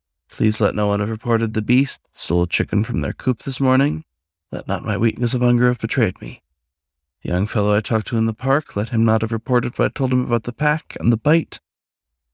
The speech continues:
Let him have taken no offense at my offer of a place therein.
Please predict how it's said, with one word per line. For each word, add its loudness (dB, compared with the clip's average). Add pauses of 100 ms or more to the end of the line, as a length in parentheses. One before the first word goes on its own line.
(160)
Let 2
him 2
have 2
taken 2
no 4
offense 0
at -4
my 2
offer 2
of 4
a 2
place -2
therein. 2